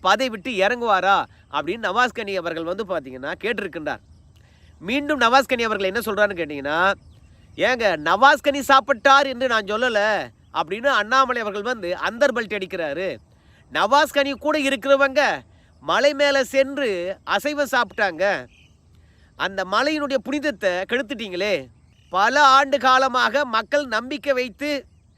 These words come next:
ஆன்மீக பூமியா இருக்கக்கூடிய அன்பர்களுடைய நம்பிக்கையை சிதைச்சிட்டாங்களே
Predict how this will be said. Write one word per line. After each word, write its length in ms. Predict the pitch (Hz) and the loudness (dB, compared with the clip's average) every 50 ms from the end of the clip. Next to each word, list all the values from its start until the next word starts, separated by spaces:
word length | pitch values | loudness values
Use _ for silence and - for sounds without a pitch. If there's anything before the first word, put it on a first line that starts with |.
| _ _ _ _ | _ _ _ _
ஆன்மீக 540 | - 143 190 240 277 277 277 294 302 254 294 277 | -4 -2 0 0 0 0 -2 -6 -4 0 0 0
பூமியா 480 | 233 277 277 254 269 269 254 247 247 247 | 0 -2 -8 -4 -4 -2 -2 0 -2 -2
இருக்கக்கூடிய 540 | 240 185 247 247 214 - 220 220 202 208 214 | -2 -2 -4 -6 -6 -6 -10 -10 -8 -6 -4
அன்பர்களுடைய 800 | 233 226 185 214 240 247 294 285 269 269 254 247 226 233 220 214 | -4 0 0 -2 0 2 0 0 0 -2 -4 -6 -8 -6 -6 -4
நம்பிக்கையை 540 | 202 208 233 240 247 269 202 185 202 202 214 - | -2 -4 -4 -4 -6 -8 -8 -6 -8 -8 -6 -6
சிதைச்சிட்டாங்களே 920 | 220 233 285 285 - 269 233 180 233 208 196 185 185 214 240 226 180 127 | -6 -6 -6 -6 -6 -10 -6 0 0 0 0 0 -2 -2 -2 -2 -4 -6